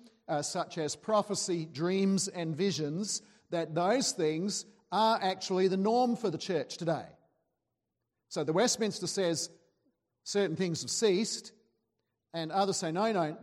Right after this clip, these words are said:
this passage in Joel proves that those same things have, uh, are to continue and to be the norm for today.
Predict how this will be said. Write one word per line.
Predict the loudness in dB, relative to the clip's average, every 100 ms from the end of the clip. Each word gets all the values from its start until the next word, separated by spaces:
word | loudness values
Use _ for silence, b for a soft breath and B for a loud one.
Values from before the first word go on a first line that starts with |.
| -2
this | 2 2 0 -12 -6
passage | -2 -2 -2 -6
in | -6 -2
Joel | 2 2 0
proves | 0 6 6 6 2 -4 -6 _ _ _ _ _
that | -8 -2
those | -2 -2
same | -4 -4 -4
things | -6 -6 -6 -10 -16 _ _ _ _
have, | -6 -4 -6 -14 _ _ -12
uh, | -8 -8 -10 -8
are | -8
to | -8
continue | -14 -10 -6 -4 -6 -10 _ _ _ -16
and | -12
to | -8
be | -6
the |
norm | -4 -2 -4
for | -6 -12
today. | -6 -4 -4 -8